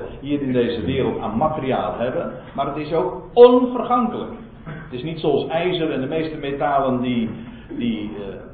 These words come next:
die roesten en vergaan. Nee, goud is een onvergankelijk metaal. En daarom g-, een gouden kroon, dat spreekt van een k-, bekroond met onvergankelijkheid.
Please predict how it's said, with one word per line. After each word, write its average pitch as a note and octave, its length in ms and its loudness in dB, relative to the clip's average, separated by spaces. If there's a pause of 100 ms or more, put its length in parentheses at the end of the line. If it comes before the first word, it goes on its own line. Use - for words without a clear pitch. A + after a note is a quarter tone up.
(180)
die A2 180 -4
roesten F3+ 640 2
en A#2+ 120 -6
vergaan. C#3+ 600 -4
Nee, D#3 300 -4 (100)
goud G3 400 2
is D3 100 -4
een B2 220 -4
onvergankelijk G#3 1080 0
metaal. D#3 520 -2 (180)
En C3+ 160 -8
daarom E3 420 2 (200)
g-, - 180 -6
een B2+ 160 -2
gouden B3 640 2
kroon, A#3 600 4 (140)
dat D3+ 180 -2
spreekt G3+ 440 -2
van F3 300 2 (180)
een D3 280 -4
k-, - 300 -10
bekroond C#4+ 840 4 (140)
met G#3+ 340 0 (160)
onvergankelijkheid. C4 1400 6